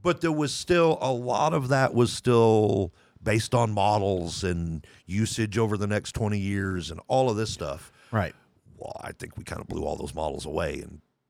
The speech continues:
Speaker 2: Absolutely.
Speaker 1: petroleum <laughs> usage and,
Speaker 2: Absolutely.
Speaker 1: and the hydrocarbons and whatever.
Speaker 2: Yeah.
Speaker 1: Um, but then if you were a skeptic of it, I, I,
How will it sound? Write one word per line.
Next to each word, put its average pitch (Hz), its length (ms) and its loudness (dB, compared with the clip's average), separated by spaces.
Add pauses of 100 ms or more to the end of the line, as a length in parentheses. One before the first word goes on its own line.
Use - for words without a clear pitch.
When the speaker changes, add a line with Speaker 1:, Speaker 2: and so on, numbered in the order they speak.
(160)
Speaker 2:
Absolutely. 120 280 0
Speaker 1:
petroleum 90 380 -2
<laughs> 101 80 -8
usage 92 400 -8
and, 80 260 -6 (140)
Speaker 2:
Absolutely. 113 880 -2
Speaker 1:
and - 100 -16
the 104 80 -6
hydrocarbons 98 680 -4
and 90 100 -14
whatever. 98 580 -4 (140)
Speaker 2:
Yeah. 98 220 0 (160)
Speaker 1:
Um, 82 500 -8 (800)
but 139 240 -2
then 160 500 0 (220)
if 123 200 2
you 143 100 4
were 120 140 4
a 95 60 -2
skeptic - 560 -4
of 85 180 -2
it, - 240 -10 (2000)
I, - 80 -12 (140)
I, 117 220 0